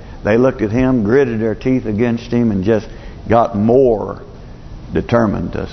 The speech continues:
stand fast against God. It's amazing what the human heart is like.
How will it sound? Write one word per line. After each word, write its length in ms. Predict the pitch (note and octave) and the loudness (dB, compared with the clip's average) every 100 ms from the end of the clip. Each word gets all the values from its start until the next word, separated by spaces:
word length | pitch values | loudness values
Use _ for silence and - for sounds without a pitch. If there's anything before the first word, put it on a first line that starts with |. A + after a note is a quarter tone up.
| - | -4
stand 380 | - G#2+ G2 F#2 | 0 2 0 0
fast 400 | G2 G2+ F#2+ - | 0 0 -4 -4
against 360 | F#2+ G#2+ G2 | -4 -4 -4
God. 320 | D2+ F2 F#2+ - - - - - - - - | -6 -6 -8 -10 -14 -16 -16 -16 -16 -12 -4
It's 160 | C#3 | 0
amazing 420 | A#2+ B2+ B2+ A2+ G#2 | 2 4 2 2 -2
what 140 | G2+ | -2
the 80 | G#2 | 0
human 300 | G#2+ G#2 G2 | 0 0 0
heart 320 | G2+ G2 F#2 | 0 0 -2
is 120 | E2+ | -4
like. 320 | F#2+ F#2 G2 | -2 -2 -4